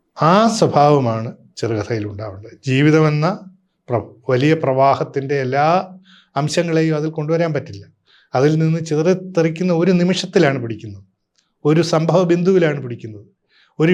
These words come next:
വിവാ-, ഒരു വികാര സ്-, മുഹൂർത്തത്തിലാണ് പിടിക്കുന്നത്. അപ്പോൾ അങ്ങനെയുള്ള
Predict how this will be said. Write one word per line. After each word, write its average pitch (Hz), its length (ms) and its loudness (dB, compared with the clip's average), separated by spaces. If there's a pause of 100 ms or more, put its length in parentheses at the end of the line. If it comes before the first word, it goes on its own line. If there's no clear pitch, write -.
വിവാ-, 160 340 2 (200)
ഒരു 180 140 2 (600)
വികാര 170 480 4 (540)
സ്-, - 120 -20 (640)
മുഹൂർത്തത്തിലാണ് 165 840 0
പിടിക്കുന്നത്. 104 440 -16 (880)
അപ്പോൾ 170 180 2 (100)
അങ്ങനെയുള്ള 202 460 0